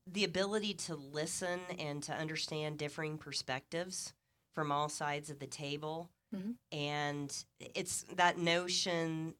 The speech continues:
Speaker 1: the Stephen Covey notion of seek first to understand and then to be understood.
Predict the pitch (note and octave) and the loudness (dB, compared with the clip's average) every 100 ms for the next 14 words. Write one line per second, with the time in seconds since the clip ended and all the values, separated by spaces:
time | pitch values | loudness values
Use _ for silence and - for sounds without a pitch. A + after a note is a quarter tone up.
0 | D3+ D3+ C#3+ - - - F3 E3 D#3+ D#3 | -6 -4 -4 -4 -4 -2 -2 -2 -2 0
1 | D#3+ D3+ D#3+ D#3 D3+ D#3 - D#3 D3+ C#3 | -2 0 0 2 2 2 0 0 -2 -2
2 | - C#3+ - - D#3 D3+ - D#3+ D3+ D3 | -2 -4 -6 -4 -2 -2 -2 -2 -2 -2
3 | D#3+ D3 D3+ C#3+ C#3+ D3 D3 D3 C#3+ D3 | 0 0 0 0 0 -2 -2 -2 -2 -2
4 | - D3 D3 E3 | -2 0 0 -2